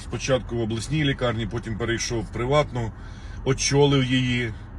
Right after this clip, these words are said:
з меди-, як медичний директор, проводив круті наркози, організував крутелезну операційну, де були всі види анестезії,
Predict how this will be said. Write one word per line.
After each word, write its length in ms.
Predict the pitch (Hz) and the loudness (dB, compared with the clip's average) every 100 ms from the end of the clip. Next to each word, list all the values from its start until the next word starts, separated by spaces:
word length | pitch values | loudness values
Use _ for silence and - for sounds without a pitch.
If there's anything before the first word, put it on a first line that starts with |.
| - | -8
з 80 | 113 | -4
меди-, 360 | 120 123 127 | -2 0 0
як 220 | 120 110 | 0 -2
медичний 420 | 123 117 120 120 117 | -2 0 -2 -2 -2
директор, 500 | 113 113 98 104 90 - - - - - - - | 0 2 0 -2 -6 -6 -12 -12 -12 -12 -12 -8
проводив 480 | 110 131 143 127 117 - - - - | -2 2 2 2 0 -4 -10 -12 -10
круті 360 | - 135 - 139 | -4 -4 0 2
наркози, 880 | 127 117 - - 147 147 117 117 104 - - - | 4 2 -2 -2 0 2 0 0 -2 -6 -10 -4
організував 800 | 117 123 131 113 135 131 135 113 - | 0 4 4 2 4 8 8 6 0
крутелезну 1120 | 135 - - 147 135 127 139 131 117 107 107 | -4 -4 0 6 6 8 8 8 6 2 0
операційну, 800 | 95 110 123 117 - 135 143 123 | 0 -2 0 0 0 0 6 8
де 280 | 131 107 95 - - - - - - - | 8 8 4 2 -4 -6 -6 -8 -8 -4
були 260 | 107 139 135 | 4 6 6
всі 540 | 117 - 151 147 117 - - - - - - - - - | 4 0 6 6 6 0 -6 -8 -10 -10 -12 -12 -12 -8
види 600 | 98 135 139 117 120 98 | 0 4 6 6 2 2
анестезії, 880 | 117 123 117 127 117 127 143 151 151 | 2 0 0 -2 0 2 4 4 0